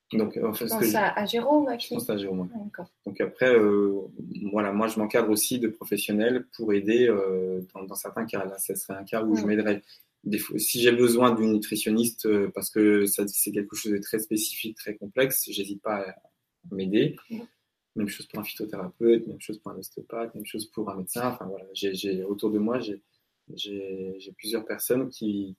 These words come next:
Speaker 1: qui m'ont aidé pour obtenir et pour aider la personne à obtenir, euh, ses objectifs.
Speaker 2: D'ailleurs, tu m'as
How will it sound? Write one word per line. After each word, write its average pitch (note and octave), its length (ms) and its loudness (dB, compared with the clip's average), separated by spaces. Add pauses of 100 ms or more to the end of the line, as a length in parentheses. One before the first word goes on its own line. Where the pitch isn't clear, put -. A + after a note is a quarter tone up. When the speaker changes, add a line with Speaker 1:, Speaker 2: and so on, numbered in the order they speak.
Speaker 1:
qui G#2+ 160 -8
m'ont G#2 160 0
aidé G#2 260 2
pour B2 200 2
obtenir A2+ 420 2
et G#2+ 140 0
pour A#2 200 -4
aider A#2 300 2
la G#2+ 100 -2
personne B2+ 580 -2 (480)
à - 60 -6
obtenir, A#2 420 -2
euh, F#2+ 440 -6
ses - 320 -8
objectifs. G#2 420 -10 (160)
Speaker 2:
D'ailleurs, A3 260 0
tu G#3+ 120 -8
m'as G3+ 100 4